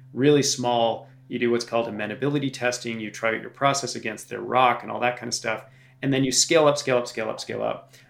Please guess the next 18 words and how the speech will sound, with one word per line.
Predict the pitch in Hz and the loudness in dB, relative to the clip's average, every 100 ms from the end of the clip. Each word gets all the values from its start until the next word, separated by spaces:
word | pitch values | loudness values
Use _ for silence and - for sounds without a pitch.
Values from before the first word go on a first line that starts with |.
| _ | _
What | 135 139 | -4 4
doesn't | 160 208 196 | 6 6 4
change | - 123 120 117 - - | -2 0 2 0 -4 -8
in | 127 123 | -4 0
every | 120 127 117 | 0 2 0
one | 117 117 | 0 -2
of | |
them | 117 110 - | -4 -6 -4
is | 123 113 | -4 -2
this | 117 113 - - | -2 -2 -2 -6
electrolyzer | 117 117 123 131 120 110 107 107 107 | -2 -2 0 0 0 0 -2 -8 -6
sort | - 113 | -6 -6
of | 104 | -8
what | - - | -12 -14
we | |
call | - 113 | -10 -8
process | - 131 139 123 | -2 -2 -2 -6
package | - 107 101 - - - | -4 -4 -4 -10 -12 -16